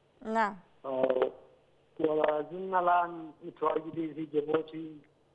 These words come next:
Speaker 2: ونعاني كثيرًا، حيث أن الغلاء في جيبوتي غالي جدًا.
Speaker 1: مم.
Speaker 2: من
Speaker 1: كم، كم لك،
Speaker 2: أربعة آلاف
Speaker 1: كم، كم
Speaker 2: دولار.
Speaker 1: لكم في جيبوتي يا حسين؟
Speaker 2: لنا أكثر من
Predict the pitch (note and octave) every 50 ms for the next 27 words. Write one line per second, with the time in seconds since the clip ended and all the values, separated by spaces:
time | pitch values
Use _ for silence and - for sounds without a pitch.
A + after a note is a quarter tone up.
0 | _ _ - D3+ C#3+ D3 - C#3+ D3 D3 D3+ C#3+ - C#3+ C3 - C#3 C#3 C#3 C3
1 | C3 B2+ A#2+ A#2 A#2+ - _ _ _ _ _ _ _ - - C3 C#3 C3+ - C#3+
2 | C#3 C#3 C#3 D3 C#3 C#3 C3+ C#3 C#3+ D3 C#3+ C3 C3+ C3+ C3+ C#3+ C#3 C#3 C#3+ D3
3 | C#3+ - - D3+ D3+ D3 C#3+ C#3+ C#3 C3+ C3+ C3 C3 C3+ C3+ - - - - -
4 | - - - - B2 B2+ C3+ C#3+ C#3+ C#3+ C#3 C#3 C3 C#3 B2+ A#2+ - C#3 C3 A#2+
5 | A#2 A2+ - - _ - - - _ _ _ _ _ _ _ B3 G#3+ G#3 G#3+ G#3
6 | - - _ - C4+ C#4 C#4+ C#4+ C#4 C#4 D4+ D4+ C#4+ - D#4 - E4+ F#4 F#4 F4+
7 | D#4+ D4+ D4+ - - E4 E4 E4+ D#4+ - - - E4 D#4+ E4+ E4+ D#4+ D#4+ D#4 D4
8 | C#4 - C#4 C4 G#3+ - B3+ B3 G#3+ G3+ A#3 A3+ A#3+ - - G3+ F3+ F3 E3+ E3
9 | E3+ - F#3 F3 - - E3+ E3+ - F3+ - _ _ _ _ _ _ _ _ _
10 | _ _ _ _ _ _ _ _ _ _ _ _ _ _ _ _ _ _ _ _
11 | C3+ D#3+ E3+ F3+ F#3 F#3 F#3 F#3 F3+ - - - F3+ E3+ E3 E3+ E3 E3 D#3+ D#3+
12 | D#3+ D#3